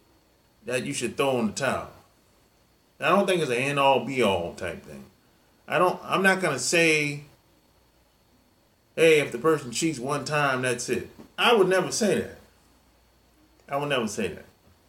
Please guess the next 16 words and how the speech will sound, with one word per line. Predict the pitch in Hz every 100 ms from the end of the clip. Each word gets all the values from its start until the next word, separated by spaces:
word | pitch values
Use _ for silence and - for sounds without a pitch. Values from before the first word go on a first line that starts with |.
| _ _
You | - 113
know |
what | 110
I'm |
saying? | 110 120 120 117
It | 147 156
just, | 160 147
just | 170 170
depends | 160 - 160 165 151
on | 151 160 160 156 156 - _ _ _ _ _ _ _ _ _ _ _ _ _
what | 107 151
type | - 180
of | 170
guy | 165 214 247 160
are |
you. | 101 90